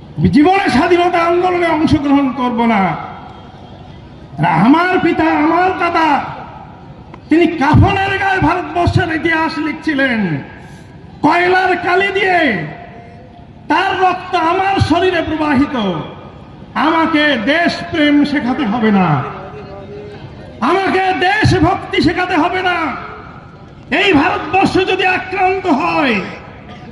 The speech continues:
অমিত শাহ বুক পেতে দাঁড়াবে না, আব্দুল হামিদরা বুক পেতে দাঁড়াবে।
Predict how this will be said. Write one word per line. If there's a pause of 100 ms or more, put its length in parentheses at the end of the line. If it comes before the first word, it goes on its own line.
(260)
অমিত
শাহ
বুক (120)
পেতে
দাঁড়াবে
না, (800)
আব্দুল
হামিদরা
বুক
পেতে
দাঁড়াবে।